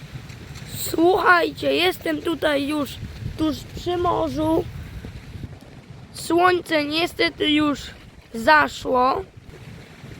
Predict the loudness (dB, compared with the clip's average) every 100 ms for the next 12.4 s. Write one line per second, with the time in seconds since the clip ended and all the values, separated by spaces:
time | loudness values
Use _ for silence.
0 | -16 -18 -18 -20 -20 -18 -18 -18 0 8
1 | 10 8 6 2 -2 -8 -20 _ _ -12
2 | -6 4 4 4 0 -2 -2 -4 -4 0
3 | 2 4 2 2 0 2 0 4 4 4
4 | 4 2 2 -2 -6 -2 4 4 2 -12
5 | -20 -20 -18 -18 -18 -20 -20 -20 -20 -20
6 | -20 2 8 8 8 2 2 -2 0 0
7 | 0 2 2 2 -2 -4 -4 -4 -2 0
8 | -2 -2 0 0 0 0 0 0 2 0
9 | 2 0 0 0 2 4 2 2 0 -4
10 | -14 -20 -20 -20 -20 -20 -20 -20 -20 -18
11 | -18 -18 -18 -18 -2 4 8 8 10 8
12 | 6 0 0